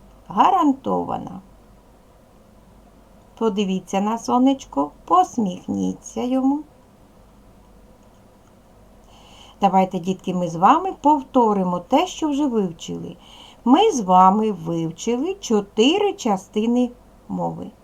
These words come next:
Приготуйте, будь ласка, аркуші.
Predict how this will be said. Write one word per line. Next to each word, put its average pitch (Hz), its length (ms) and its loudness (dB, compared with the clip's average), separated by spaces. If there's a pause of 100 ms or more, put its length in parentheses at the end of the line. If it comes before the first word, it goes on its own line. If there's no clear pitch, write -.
(760)
Приготуйте, 370 560 4
будь 233 200 -2
ласка, 247 460 4
аркуші. 214 680 4